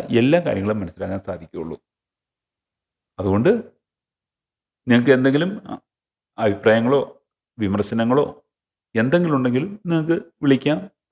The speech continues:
കമന്റ് ബോക്സിൽ രേഖപ്പെടുത്താം. എൻ്റെ അറിവല്ലായിരിക്കാം നിങ്ങളെ, നിങ്ങൾക്ക് എന്നെ കഴിഞ്ഞ് കൂടുതൽ പല പല കാര്യങ്ങളിൽ അറിവ് ഉണ്ട്. അപ്പം നിങ്ങളുടെ അറിവുകളും ഷെയർ ചെയ്യാം. നമുക്ക് വീണ്ടും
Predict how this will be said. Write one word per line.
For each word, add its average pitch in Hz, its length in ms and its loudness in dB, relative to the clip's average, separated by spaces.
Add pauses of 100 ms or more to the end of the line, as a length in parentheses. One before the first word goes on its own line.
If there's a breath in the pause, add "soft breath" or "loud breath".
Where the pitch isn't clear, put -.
കമന്റ് 110 220 -2
ബോക്സിൽ 117 300 -2
രേഖപ്പെടുത്താം. 110 520 0 (800)
എൻ്റെ 131 260 6
അറിവല്ലായിരിക്കാം 131 760 2
നിങ്ങളെ, 110 320 2 (520)
നിങ്ങൾക്ക് 120 400 -2 (120)
എന്നെ 113 180 0
കഴിഞ്ഞ് 123 220 0
കൂടുതൽ 135 420 0 (340)
പല 123 100 2
പല 127 180 4
കാര്യങ്ങളിൽ 127 380 2
അറിവ് 127 360 0 (100)
ഉണ്ട്. 131 180 0 (960)
അപ്പം 175 320 0 (120)
നിങ്ങളുടെ 147 440 4 (240)
അറിവുകളും 151 600 0 (120)
ഷെയർ 101 240 0
ചെയ്യാം. 95 400 -4 (1000)
നമുക്ക് 175 440 2 (100)
വീണ്ടും 147 520 0